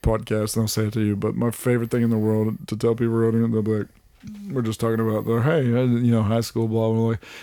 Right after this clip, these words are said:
"Yeah, um, yep, I was part of a state championship program, two thousand, <laughs> two thousand nineteen." Like, "Wait," what? They're like, "Wait, what'd you say?" "Part of the program, nineteen ninety-nine, two thousand state champs."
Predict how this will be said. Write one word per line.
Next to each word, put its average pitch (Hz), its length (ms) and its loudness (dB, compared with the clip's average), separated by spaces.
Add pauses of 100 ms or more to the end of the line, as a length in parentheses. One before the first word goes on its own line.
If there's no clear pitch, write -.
(300)
"Yeah, 135 340 4
um, 120 200 2 (600)
yep, - 220 0 (400)
I 135 60 -2
was 117 120 2
part 127 260 4
of 113 80 2
a 110 200 2
state - 320 0
championship 123 500 0
program, 143 540 0
two 131 160 -2
thousand, 123 560 2 (280)
<laughs> - 260 -2
two - 180 0
thousand 143 480 2
nineteen." - 320 -4 (500)
Like, 147 200 -2
"Wait," 127 160 0 (380)
what? - 140 -8 (120)
They're 131 80 2
like, 113 160 2
"Wait, 117 140 2
what'd 117 220 0
you 135 80 -2
say?" 151 180 0 (380)
"Part 233 160 4
of 170 40 4
the 117 80 0
program, 147 420 4
nineteen 147 300 2
ninety-nine, 147 240 2
two 135 120 -2
thousand 135 300 2
state 139 200 0
champs." 156 380 -2